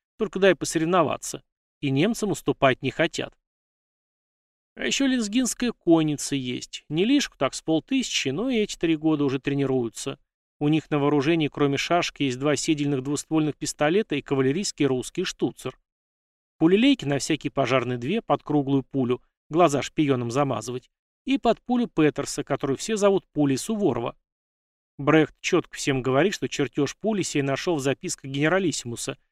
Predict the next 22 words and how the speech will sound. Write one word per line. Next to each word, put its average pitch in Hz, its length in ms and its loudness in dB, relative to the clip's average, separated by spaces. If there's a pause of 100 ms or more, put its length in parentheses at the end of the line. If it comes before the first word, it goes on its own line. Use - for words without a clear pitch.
(120)
когда 143 260 2
их 131 140 2
перебирал 143 500 0
у 165 80 4
зятя 123 320 -2
в 120 60 -10
дому. 135 380 -2 (520)
Или 202 160 0
муж 135 240 -2
племянницы, 160 640 -4
не 135 120 -2
зять, 180 380 -4 (100)
ну 185 100 -2
неважно, 143 460 2
у - 20 -2
Дмитрия 156 340 -2
Ивановича 147 320 -2
Хвостова. 135 580 -4 (500)
Пиита 247 360 2
и - 160 -4
обер-прокурора 139 720 2
Синода. - 500 -4